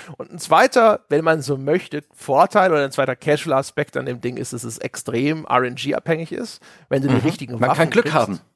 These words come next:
Speaker 1: Ja,
Speaker 2: Ja.
Speaker 1: genau. Wenn du die richtigen Waffen kriegst, dann rennst du da manchmal durch und es ist, dass es nur eine, so eine Wonne ist.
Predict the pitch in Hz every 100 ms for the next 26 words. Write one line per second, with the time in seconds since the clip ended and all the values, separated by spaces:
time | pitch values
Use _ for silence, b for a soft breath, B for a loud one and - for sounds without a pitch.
0 | _ - 131 - 95 - - 117 - 135
1 | 151 160 214 269 269 202 175 170 180 -
2 | 180 170 - - 110 113 120 123 196 220
3 | 190 165 156 151 147 131 127 127 156 -
4 | - 131 123 113 117 117 - 131 131 131
5 | 165 131 135 - 135 147 131 120 139 190
6 | 135 135 220 -